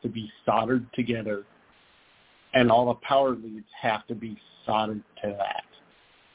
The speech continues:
Another reason I didn't do that, which if you go with the Easy Connect, whether it be Kato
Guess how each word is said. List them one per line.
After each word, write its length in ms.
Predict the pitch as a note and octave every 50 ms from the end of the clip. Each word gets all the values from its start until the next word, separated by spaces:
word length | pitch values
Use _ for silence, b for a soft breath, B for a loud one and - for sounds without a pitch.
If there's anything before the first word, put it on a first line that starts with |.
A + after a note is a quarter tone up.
| _ _ _ _ _ -
Another 320 | C3+ C#3+ C#3+ C#3+ C3+ C3
reason 320 | B2+ B2+ B2 A2+ A#2 A#2 A#2
I 60 | A2+
didn't 340 | G#2+ A2 G#2+ G#2 G#2 G#2 - _
do 160 | A2 A2 G#2+
that, 240 | G#2+ G2+ G2+ G2+ - - _ _ -
which 300 | G#2 G#2+ G#2+ G#2+ - - - - - - - _ _ _ _ _ _ _ -
if 160 | C3+ A#2+ B2 -
you 160 | C#3 C#3 B2+
go 600 | G#2+ C3 C3 B2+ B2+ B2+ B2+ B2+ B2 A#2+ A#2 A2+ A2
with 100 | B2 - -
the 80 | - B2 -
Easy 300 | B2+ A#2+ A#2+ A#2+ C3 C3+ - -
Connect, 420 | - B2+ A#2+ A#2 A#2 - - - A#2+ - _ _ _ _ _ _ _ -
whether 500 | D#3 C#3 B2 C3 B2+ A#2+ B2+ B2+ B2 B2+
it 100 | - -
be 160 | B2+ A#2 A2+ - - -
Kato 500 | - B2 B2 A#2+ A#2+ A#2+ A#2+ A2+ A#2